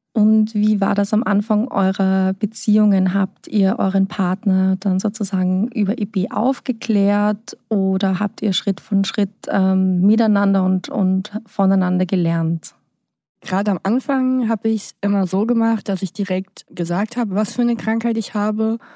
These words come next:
Speaker 2: und hab dann halt gesagt, von wegen, ja, wenn du magst,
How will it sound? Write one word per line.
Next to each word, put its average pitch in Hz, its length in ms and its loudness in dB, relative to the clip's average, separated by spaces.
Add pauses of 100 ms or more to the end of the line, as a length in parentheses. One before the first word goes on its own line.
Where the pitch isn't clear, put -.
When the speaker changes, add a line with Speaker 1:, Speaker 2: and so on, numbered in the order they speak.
(420)
Speaker 2:
und 196 420 -2 (140)
hab 196 160 -6
dann 190 160 2
halt 190 160 0
gesagt, 190 440 -4
von 180 200 -2
wegen, 185 220 -2
ja, 180 260 0
wenn 180 140 2
du 170 40 0
magst, 180 520 -2